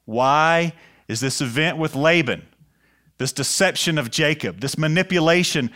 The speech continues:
of Jacob, why is it taking place in his life? Well, here's what I can derive kind of from the surrounding accounts, the things that we've read about Jacob before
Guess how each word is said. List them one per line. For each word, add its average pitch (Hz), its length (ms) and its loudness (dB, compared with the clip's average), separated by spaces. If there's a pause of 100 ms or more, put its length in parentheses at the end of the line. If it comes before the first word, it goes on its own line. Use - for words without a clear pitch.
(120)
of 131 140 0
Jacob, 139 460 -2
why 165 480 2 (280)
is 147 200 -4
it 143 120 -4
taking 151 360 -2
place 147 380 0
in 123 100 -4
his 117 180 -4
life? 120 540 -2 (340)
Well, - 80 -4
here's 196 180 4
what 214 140 4
I 202 80 6
can 190 180 -2
derive 147 800 2 (480)
kind 156 160 0
of 160 80 0
from 160 220 0
the 139 80 0
surrounding 143 580 0
accounts, 120 420 -4
the 117 60 -6
things 143 220 -4
that 143 160 -2
we've 139 220 -2
read 143 160 2
about 123 240 0
Jacob 131 320 -4
before 151 580 -2